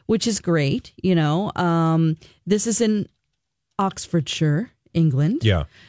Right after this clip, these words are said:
Speaker 1: And, but there is a grave, and I have a picture that I can put a link to on our show page, but it's basically an unmarked grave. It is a cross, but it doesn't say his name on it. Now, I think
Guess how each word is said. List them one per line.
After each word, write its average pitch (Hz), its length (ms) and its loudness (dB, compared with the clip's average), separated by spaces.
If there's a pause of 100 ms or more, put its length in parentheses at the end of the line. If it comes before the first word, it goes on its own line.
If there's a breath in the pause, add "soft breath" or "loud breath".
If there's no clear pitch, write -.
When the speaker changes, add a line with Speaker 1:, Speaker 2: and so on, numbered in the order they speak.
(160 soft breath)
Speaker 1:
And, 180 760 0
but 196 420 -2
there 220 240 0
is 311 260 0
a 294 60 -2
grave, 180 520 0
and 175 160 -2
I 190 140 0
have 190 160 0
a 185 60 -4
picture 220 360 -2
that 165 160 0
I 165 80 0
can 180 160 -2
put 175 140 -2
a 165 60 0
link 170 240 0
to 170 180 0
on 151 120 0
our 143 100 0
show 208 240 -2
page, 143 380 -4 (400 soft breath)
but 185 340 -2 (100)
it's 220 220 0
basically 247 560 -2
an 190 180 0
unmarked 175 680 0
grave. 139 400 -2
It 170 100 0
is 233 160 0
a 277 60 -2
cross, 170 640 -4
but 190 160 0
it 160 120 -2
doesn't 202 340 0
say 190 220 0
his 156 180 2
name 165 300 2
on 127 160 -4
it. - 240 -10 (440)
Now, 214 380 0
I 453 320 0
think 160 520 -4